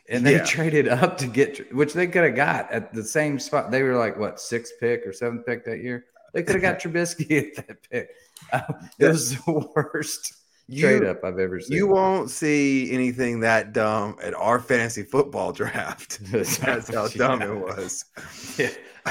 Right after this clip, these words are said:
Speaker 1: Yeah, exactly.
Speaker 2: <laughs> Um, so, uh, Tom, you're f-, familiar with teams screwing up the quarterback position. Look, so you're Chicago. It's in your division.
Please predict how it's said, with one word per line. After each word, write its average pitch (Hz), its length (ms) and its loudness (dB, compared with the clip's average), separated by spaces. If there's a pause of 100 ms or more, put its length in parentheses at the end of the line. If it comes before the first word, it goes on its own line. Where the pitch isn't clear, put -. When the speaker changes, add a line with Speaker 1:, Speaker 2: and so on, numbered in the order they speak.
(160)
Speaker 1:
Yeah, - 320 -10
exactly. 92 580 -2
Speaker 2:
<laughs> - 500 -20
Um, 117 460 4 (380)
so, 147 400 8 (100)
uh, 110 540 4 (120)
Tom, 151 360 4
you're 175 580 4 (160)
f-, - 380 -18
familiar 127 560 0
with 107 480 2 (160)
teams 127 380 -2
screwing 120 340 -2
up 110 160 -2
the - 60 -18
quarterback 107 500 -2
position. 113 640 -8 (500)
Look, 151 260 2
so 131 120 0
you're 127 200 4
Chicago. 135 580 4
It's 107 120 -4
in 135 160 2
your 135 140 -2
division. 117 760 -2